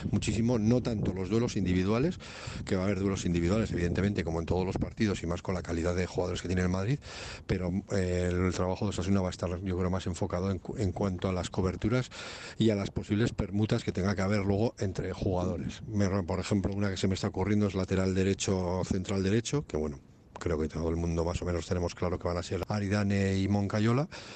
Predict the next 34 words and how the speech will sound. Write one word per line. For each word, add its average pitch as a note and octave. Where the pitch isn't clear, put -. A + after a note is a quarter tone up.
y G2+
entonces F#2+
Aridane G2
va G2+
a G2+
tener F2+
que -
estar F#2+
pendiente G2
de F2
poder F2+
hacer F#2
las F2
coberturas F2+
a G#2
Moncayola, G#2+
tanto G2
por G2+
fuera G2+
como F#2+
por G2
dentro, A2
porque G2
Vinicius F2+
ya F#2
sabemos F2
que -
puede F2+
salir F#2+
por E2+
dentro F2
o F2
por F#2
fuera, C3